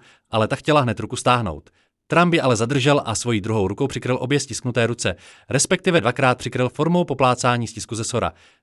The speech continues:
Kamala z toho byla úplně rozhozená. Trump totiž předvedl takzvaný čepcový úchop. Uchopení něčí ruky a následné přikrytí úchopu levou rukou ze sora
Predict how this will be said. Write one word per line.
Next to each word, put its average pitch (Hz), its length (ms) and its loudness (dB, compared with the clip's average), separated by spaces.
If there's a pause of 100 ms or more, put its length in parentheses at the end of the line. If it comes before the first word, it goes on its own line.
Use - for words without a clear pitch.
(120)
Kamala 143 260 4
z 135 60 -2
toho 139 160 -2
byla 135 180 2
úplně 113 340 -2
rozhozená. 98 540 -2 (340)
Trump 180 260 2
totiž - 280 -6
předvedl 175 380 -2
takzvaný 143 440 -2
čepcový 143 440 -4
úchop. - 420 -8 (1120)
Uchopení 185 500 4
něčí 135 280 4
ruky 127 240 2
a 110 140 0
následné 117 500 0
přikrytí 123 400 -6
úchopu 127 380 -2
levou 120 260 4
rukou 107 240 -4
ze 95 80 -6
sora 135 300 0